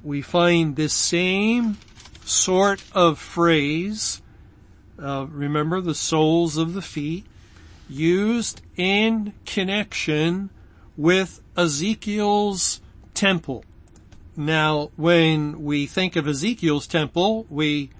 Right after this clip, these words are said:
um, w-, we have to understand that it is a spiritual temple. Uh, that is, uh, it's not Solomon's temple, which was an actual temple, and it's not Zerubbabel's temple, which was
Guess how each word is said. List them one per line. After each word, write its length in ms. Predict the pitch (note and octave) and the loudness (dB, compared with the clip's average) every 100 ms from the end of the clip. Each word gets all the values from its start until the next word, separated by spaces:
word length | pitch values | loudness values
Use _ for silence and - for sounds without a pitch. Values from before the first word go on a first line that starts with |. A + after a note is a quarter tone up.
| - - - | -20 -20 -20
um, 480 | - C#3+ C#3 C3 C3 - | -6 -2 0 -2 -6 -12
w-, 200 | C#3+ D3+ - | -16 -16 -14
we 200 | D3 C#3+ | -6 -4
have 280 | C#3 E3 D#3+ | 0 0 0
to 260 | - D#3 D3 - | -2 0 0 -2
understand 720 | D#3 E3 E3 E3+ D#3+ E3 F3+ | -2 -2 -2 0 2 2 0
that 160 | D#3+ D#3 | 0 0
it 320 | E3+ E3 D#3+ | -2 -2 2
is 360 | D#3 D#3 D3 - | 2 2 0 -4
a 120 | E3+ | -4
spiritual 760 | D#3+ - - A3+ A#3 - F3+ D#3+ | -2 -4 -2 0 0 0 -2 -2
temple. 640 | - C#3+ A#2+ D3+ F3+ A#3 - - - - - - - | -2 -6 -2 0 0 -2 -14 -20 -20 -20 -20 -20 -14
Uh, 140 | C3+ C3 | -10 -6
that 180 | B2 E3 | 2 4
is, 500 | E3+ E3+ D#3+ C#3 - - C3 - | 6 4 2 -2 -12 -16 -18 -12
uh, 280 | D3+ C#3+ D3 - | -6 -4 -4 -6
it's 200 | D3+ - | -8 0
not 180 | D#3 - | -2 0
Solomon's 640 | E3 F#3+ B3+ G3 D3+ - | 4 6 6 2 -2 -4
temple, 380 | D#3+ C#3+ F3 G3 | -4 -4 -2 -2
which 220 | E3 - | -4 -2
was 160 | D3 C#3 | -2 -2
an 100 | D3 | -2
actual 420 | D3+ - C#3+ C3+ | -4 -4 -6 -6
temple, 520 | - C3+ B2 D#3+ G3 - - - | -6 -8 -4 -4 -4 -14 -18 -4
and 120 | F3 | -2
it's 180 | E3+ - | -2 0
not 220 | F#3+ F3+ | 0 0
Zerubbabel's 800 | F3+ G3+ A#3 C#4 B3 E3+ D3+ - | -2 0 4 4 4 2 0 0
temple, 460 | F3+ D#3+ C3+ B2 - - - - - | 0 0 -2 -8 -10 -20 -20 -20 -6
which 300 | D#3 D#3+ - | 0 0 0
was 520 | D#3+ D3+ D3 C3+ - | 2 4 2 -2 -8